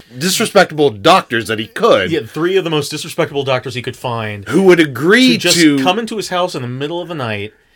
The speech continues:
Speaker 2: and chop off Belial with
Speaker 1: And
Speaker 2: the, not the intention of saving both lives,
Speaker 1: No,
Speaker 2: which is
Speaker 1: just,
Speaker 2: usually
Speaker 1: like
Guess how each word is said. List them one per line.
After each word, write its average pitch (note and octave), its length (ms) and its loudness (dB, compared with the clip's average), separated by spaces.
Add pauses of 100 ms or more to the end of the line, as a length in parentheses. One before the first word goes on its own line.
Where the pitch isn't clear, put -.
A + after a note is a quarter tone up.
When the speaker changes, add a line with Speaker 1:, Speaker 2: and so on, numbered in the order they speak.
(200)
Speaker 2:
and B2 220 -6
chop C#3 460 -2
off B2+ 260 2
Belial G#2+ 640 -6 (260)
with D#3 120 0
Speaker 1:
And E3 80 -2
Speaker 2:
the, G#3 160 -8
not E3+ 400 -4
the D4 100 -8
intention A3 400 -8
of E3 80 -8
saving D#3 440 -6
both C#3+ 280 -2
lives, B2 500 -2
Speaker 1:
No, D3+ 260 4
Speaker 2:
which A2 100 -4
is D#3 60 -4
Speaker 1:
just, F3 140 -2
Speaker 2:
usually C3 280 2
Speaker 1:
like A2 80 -10